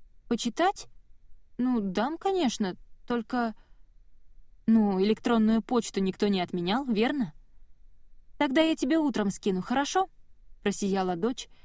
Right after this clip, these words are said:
и Полина снова устыдилась собственного невнимания к её интересам.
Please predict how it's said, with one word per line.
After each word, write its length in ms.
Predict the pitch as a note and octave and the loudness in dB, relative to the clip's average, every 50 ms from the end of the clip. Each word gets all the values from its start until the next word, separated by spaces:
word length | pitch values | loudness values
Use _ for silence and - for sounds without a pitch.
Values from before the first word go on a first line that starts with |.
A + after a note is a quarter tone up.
| - - - - - - - | -20 -20 -20 -20 -20 -8 -6
и 80 | G#3+ | -4
Полина 440 | - - G3 G3 G#3 B3 C#4 C#4+ C4+ | 0 2 2 2 2 2 0 0 -2
снова 360 | - - A3 A#3 B3+ A#3+ A#3+ | -2 0 0 0 2 2 -2
устыдилась 720 | - - A3 - - - G#3 F3+ E3+ A3+ B3 B3 A#3+ - - | -2 -2 -4 -4 -2 -2 -4 -2 0 0 0 0 0 -2 -2
собственного 560 | - G3+ G3 - - - G3 G3 G3 G3 G3 | -4 -4 -4 -4 -6 -4 -2 0 0 0 0
невнимания 800 | G3 G3 G3 F3+ F3+ F#3+ F#3 F3+ F3 F3+ F3+ F3+ F3 F3 F3+ F3+ | 0 0 0 0 0 -2 0 0 -2 -2 -2 -2 -2 -4 -6 -6
к 60 | - | -6
её 320 | F3 F3+ F3 E3 E3 E3 D#3+ | -6 -4 -4 -2 -2 -4 -4
интересам. 640 | E3+ D#3 - F3+ - D#3+ E3 - - F#3 E3+ D#3 | -6 -4 -4 -4 -4 -4 -6 -8 -10 -10 -10 -12